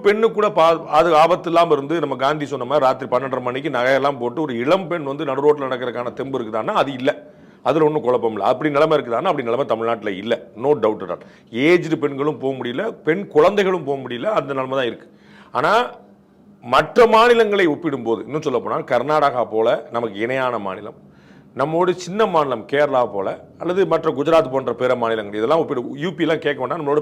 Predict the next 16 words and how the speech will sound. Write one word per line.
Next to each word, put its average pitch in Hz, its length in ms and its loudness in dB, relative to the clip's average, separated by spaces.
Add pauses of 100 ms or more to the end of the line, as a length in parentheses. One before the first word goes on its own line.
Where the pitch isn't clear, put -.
பெருசு, 165 280 0
அதனால 135 240 0
அங்க 120 140 -6 (100)
நம்புறது. 120 340 -4 (360)
அந்த 143 160 -2
மாநிலங்கள்லாம் 208 460 4
ஒப்பிடும்போது 180 420 -2
தமிழகம் 165 340 -2
வந்து 143 160 -8
நிச்சயமாக 147 600 -2
ரொம்ப 123 320 -2
பெட்டரா 120 180 0
இருக்கு 104 260 -4
as 123 300 0
per 123 120 -2
numbers, 107 460 -2